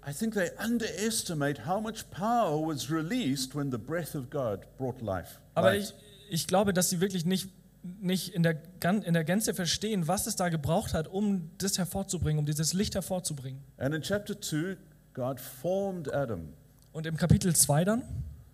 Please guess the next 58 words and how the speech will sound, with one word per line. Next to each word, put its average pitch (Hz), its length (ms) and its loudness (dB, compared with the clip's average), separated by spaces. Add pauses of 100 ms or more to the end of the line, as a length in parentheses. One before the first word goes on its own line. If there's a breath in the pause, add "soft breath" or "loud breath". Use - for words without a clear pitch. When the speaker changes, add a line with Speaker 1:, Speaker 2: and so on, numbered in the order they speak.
(140)
Speaker 2:
da 156 100 0
hat 170 160 0
Gott 190 240 2
Adam 180 300 2
geschaffen. 139 400 0 (280)
Speaker 1:
He 120 200 -4
didn't 151 340 -8
just 147 260 -4
create 143 460 2
Adam 135 220 2
like 127 200 0
he 123 100 -6
created 127 420 -4
the 104 80 -4
animals. 117 540 -4 (180)
Speaker 2:
Und 165 140 4
er 175 80 6
hat 190 120 2
Adam 190 240 2
nicht 190 160 0
einfach 175 200 4
nur 170 120 4
so 175 140 4
geschaffen, 180 460 2
wie 165 100 2
er 160 80 4
die 156 100 2
Tiere 202 300 2
geschaffen 196 380 0
hat. 208 100 2
Speaker 1:
He 131 80 -2 (240)
formed 190 360 0
him 135 140 0
with 127 120 0
his 139 180 -2
own 165 260 0
hands. 123 360 -2
Speaker 2:
Er 160 80 4
hat 175 120 2
ihn 185 120 2
geformt 185 500 4
mit 185 100 0
seinen 165 200 2
eigenen 170 340 2
Händen. 165 380 2
Speaker 1:
And 110 120 -2
then 127 120 2
he 131 100 2
breathed 180 800 0
life 156 400 0
into 156 280 -4
Adam. 98 280 -2 (100)
Speaker 2:
Und 165 120 2
er 170 120 4
hauchte 185 420 2
seinen 190 300 4
eigenen 202 580 4
Atem 175 320 -2